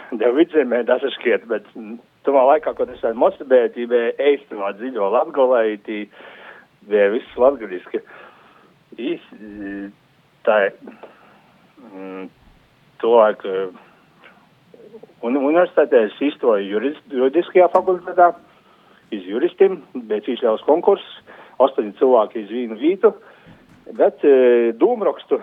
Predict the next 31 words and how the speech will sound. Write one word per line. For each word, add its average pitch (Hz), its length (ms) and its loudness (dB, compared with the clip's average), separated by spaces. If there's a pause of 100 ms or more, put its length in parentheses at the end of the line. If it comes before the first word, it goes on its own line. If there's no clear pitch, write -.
(160)
rakstīju, 110 600 0
ka 110 140 -6
bīstot. 110 560 -6
I 160 300 -2 (240)
dūmrakstā 180 560 2
es 135 180 -6
izlietoju 165 720 0
tādas, 131 320 0
e, 127 240 -6 (400)
latgalīšu 131 640 -2 (220)
valodas 123 500 -4 (200)
pīvotumus, 95 600 -6
pīmārus. 90 500 -8 (840)
I, 98 580 -12 (120)
i 120 140 -10
bija 101 180 -2
tai-, 139 360 2
temats - 360 -2
bija 117 200 2
taisnīguma 110 800 -2
tema, 185 340 2 (400)
i, 110 320 -12 (460)
i 110 160 -14
tie 147 200 0
es 127 120 -4
varēju 131 300 2
cities-, 95 500 -4 (140)
citēt 101 440 -2
tādas 95 260 -10
latgaliskos 98 640 -6
tekstus. 170 400 0